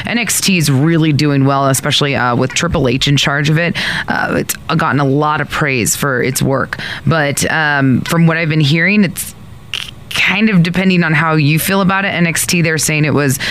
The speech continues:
just the overall look and the aesthetic was a little too dark for some.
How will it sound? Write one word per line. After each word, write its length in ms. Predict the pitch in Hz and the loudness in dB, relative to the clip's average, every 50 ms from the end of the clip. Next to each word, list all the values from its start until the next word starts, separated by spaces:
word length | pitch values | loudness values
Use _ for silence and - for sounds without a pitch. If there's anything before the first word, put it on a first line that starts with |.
| - - - | -6 -4 -2
just 200 | - 175 - - | -2 -2 0 0
the 100 | 175 160 | 0 0
overall 680 | 165 170 160 151 156 151 147 139 143 143 135 131 - | 2 2 2 2 2 2 0 0 0 0 0 0 2
look 360 | 131 143 147 160 170 165 - | 2 2 2 2 0 2 2
and 100 | 185 151 | 2 2
the 80 | 143 143 | 2 2
aesthetic 380 | 135 - - 147 143 156 - | 0 0 -2 -2 -2 -2 -2
was 120 | 160 139 - - | -2 -2 -2 -2
a 60 | - - | -2 0
little 240 | 147 147 147 147 | 0 2 0 0
too 180 | 139 - - 156 | -2 0 0 0
dark 440 | 135 - 139 127 139 180 - - - - - - - - | 2 2 0 -2 -2 -2 -4 -6 -10 -10 -14 -16 -14 -6
for 360 | - 202 202 202 202 196 190 - | -4 0 0 2 0 0 0 -2
some. 400 | - - 214 202 208 226 254 | -2 -2 0 2 2 2 2